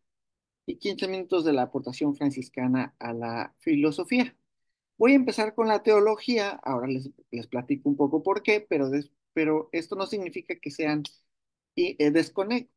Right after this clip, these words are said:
eh, inconexas. Significa que, porque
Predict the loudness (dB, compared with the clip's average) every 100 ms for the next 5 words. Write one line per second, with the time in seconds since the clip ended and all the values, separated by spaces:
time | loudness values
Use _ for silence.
0 | -8 -6 -4 -4 -2 -2 -2 -2 -2 -4
1 | -10 -14 _ _ _ _ _ -2 -2 -2
2 | -4 -2 -4 -4 -4 -4 -6 _ _ _
3 | -6 -2 0 0